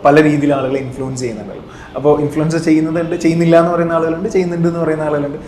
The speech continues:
അപ്പോ അവിടെയൊക്കെയും, ആ, ഇപ്പോ എല്ലാവർക്കും ഓരോ പൊളിറ്റിക്കൽ വ്യൂ ഉണ്ടാവും പല കാര്യങ്ങളോടും, പല പൊളിറ്റിക്കൽ വ്യൂസ് ഉള്ള ആളുകളാണ് മനുഷ്യരെല്ലാവരും. അപ്പോ ആസിഫ് ഖാക്ക് ഒരു കഥാപാത്രം ആസിഫ് ഖയുടെ പൊളിറ്റിക്കൽ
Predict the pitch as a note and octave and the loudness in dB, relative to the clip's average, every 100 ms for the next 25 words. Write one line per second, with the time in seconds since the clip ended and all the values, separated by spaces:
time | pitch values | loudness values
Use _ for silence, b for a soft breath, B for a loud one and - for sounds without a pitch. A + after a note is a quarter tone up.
0 | B - G#3 G3+ A3 G#3 - E3 E3 E3+ | B 0 4 8 8 6 6 2 2 -2
1 | D3+ D3 D3+ C#3+ - F3 F#3+ F#3+ - F3+ | 2 4 4 2 -2 -2 0 0 0 4
2 | F#3+ G3+ G3 F#3+ F3+ F3+ E3 D#3 D#3+ D#3 | 6 4 2 0 0 2 2 2 2 2
3 | C#3+ D3 B2+ B2+ B2+ C3 C#3 C3 C3 C3 | 4 2 2 0 0 0 2 0 0 -2
4 | C#3 - - F#3 F3 E3+ D#3+ D#3+ D3+ D3 | -4 -4 -2 -2 0 0 0 0 0 0
5 | D3 C#3+ C3 B2+ B2 C#3 D#3 - B2 G#2+ | 0 0 2 0 -2 -6 -6 -8 -8 -8
6 | F#2 B B B - E3+ F3 F#3+ - G3+ | -10 B B B 2 4 4 2 0 0
7 | G3 F#3+ F#3 F3 E3+ E3 D3 F3 D#3+ D#3 | 2 2 4 4 6 4 2 -4 -6 -6
8 | D#3 E3 E3+ E3+ E3 E3 E3+ | -8 -4 -2 0 -2 -2 -4